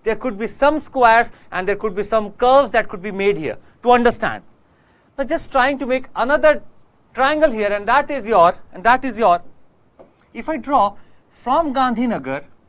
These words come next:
if I were to draw from Gandhinagar and if I were to go up to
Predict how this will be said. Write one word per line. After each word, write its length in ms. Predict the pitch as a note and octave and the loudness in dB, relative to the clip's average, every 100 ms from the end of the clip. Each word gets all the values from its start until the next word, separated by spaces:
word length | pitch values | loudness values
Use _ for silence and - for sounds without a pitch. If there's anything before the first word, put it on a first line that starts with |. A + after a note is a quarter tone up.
| _ _ _ _ | _ _ _ _
if 220 | - A3+ | -10 -4
I 120 | A3 G#3+ | -4 -2
were 160 | A3 | -4
to 120 | G#3+ | -6
draw 320 | F3+ F3+ A#3+ B3 | -10 -4 -2 -2
from 360 | - C4 D#4+ | -2 -2 0
Gandhinagar 680 | B3+ A3 F#3 F#3 D3 D3 E3 - _ _ _ - | 0 0 0 -4 -2 -4 -4 -10 _ _ _ -8
and 200 | F#3+ A3+ | -6 -6
if 140 | A3+ | -4
I 100 | A3 | -4
were 180 | G3+ G#3 | -4 -6
to 120 | A3 | -8
go 280 | F3 A#3+ A#3 | -6 -4 0
up 220 | A3 - | -2 -4
to 300 | D4 A#3+ A3 | -6 -4 -6